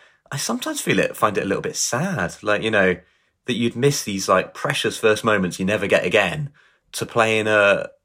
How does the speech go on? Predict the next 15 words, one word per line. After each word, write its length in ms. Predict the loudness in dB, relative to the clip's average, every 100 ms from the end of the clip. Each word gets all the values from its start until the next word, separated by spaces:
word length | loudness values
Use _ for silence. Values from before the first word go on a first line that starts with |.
| _
a 60 | -6
glorified 600 | -2 2 2 4 2 4
friendly, 560 | 2 0 0 -8 -10 -10
you 160 | -6
know? 140 | 0 2
It, 300 | 2 -2 _ -4
I 80 | -2
don't 140 | 2 0
know, 160 | 0
maybe 220 | 2 4 4
I'm 80 |
being 160 | 4 2
harsh, 400 | 4 2 0 -2
but 180 | 0 2
it, 240 | 0 -4